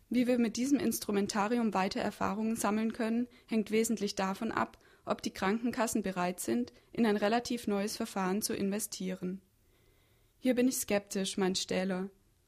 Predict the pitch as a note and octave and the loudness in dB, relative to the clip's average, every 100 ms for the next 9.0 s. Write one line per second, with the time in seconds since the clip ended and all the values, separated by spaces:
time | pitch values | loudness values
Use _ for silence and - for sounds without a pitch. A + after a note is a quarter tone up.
0 | _ _ - G3 G3+ - G3+ G#3+ A#3 A#3+ | _ _ 0 2 0 0 -2 0 -2 -2
1 | - G3+ - - G3+ - A#3+ - A#3 A3 | -4 -4 -4 -4 -4 0 -2 0 -2 -2
2 | - G3 - F#3+ G3 G#3 A3 G#3+ A#3 A#3+ | -4 -10 -4 -2 -2 -2 -2 0 -2 -4
3 | - _ - A3 A#3 G3+ - G3+ A3 B3+ | -16 _ -4 -2 0 -2 0 -2 0 0
4 | B3 A#3+ G#3+ G3 G#3+ - A3+ A3 G#3+ - | 0 0 -4 -2 -2 0 0 0 -4 -2
5 | G#3 F#3+ G3 - A3+ A3+ - A#3 A#3+ B3 | 0 0 0 -8 -4 -4 -4 0 0 -2
6 | - _ A3 A3+ A3+ G#3+ - G3+ G#3 A3 | -8 _ -2 0 -2 -2 -2 -2 -2 -2
7 | G3 G#3+ A3+ A3+ A3+ A3+ A#3 A3+ A3 - | -2 -2 -2 -2 -2 -2 -2 -4 -6 -2
8 | G3 F#3+ G#3 G#3 G#3+ A3 - F#3+ - - | -2 0 0 -2 -2 -6 -4 -6 -6 -20